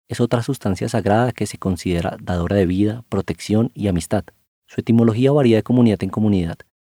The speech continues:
siendo para los huitotos una muestra de amistad y para los muinane una sustancia que influye en el comportamiento y la disciplina. Hernán nos regala ambil, lo pasamos por la boca,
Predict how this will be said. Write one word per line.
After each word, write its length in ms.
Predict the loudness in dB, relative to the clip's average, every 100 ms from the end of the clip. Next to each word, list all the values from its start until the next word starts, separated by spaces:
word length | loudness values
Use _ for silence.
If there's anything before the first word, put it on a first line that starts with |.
| _
siendo 240 | 0 2
para 140 | 4 2
los 120 | 2
huitotos 560 | 0 0 2 2 0 -2
una 220 | 0 4
muestra 320 | 2 2 0
de 20 |
amistad 400 | 0 0 -4 -8 -8 _ _ _
y 120 | -8 -2
para 140 | 2
los 140 | 4
muinane 460 | 6 6 6 4 2 2
una 180 | 0
sustancia 480 | 0 -6 0 2 2
que 140 | -2 -2
influye 260 | 0 0
en 60 | 0
el 80 | 0
comportamiento 760 | -2 -4 -2 2 4 2 -2 -6
y 80 | -2
la 80 |
disciplina. 560 | -2 -4 -4 0 0 0 _ _ _ _ _ -6
Hernán 380 | 0 4 6
nos 120 | 6 4
regala 280 | 0 0
ambil, 340 | 0 -2 -4 -10 _ _ -10
lo 100 | -6
pasamos 360 | -2 -2 -2
por 160 | -2 -2
la 100 | 0
boca, 380 | 0 -2 -4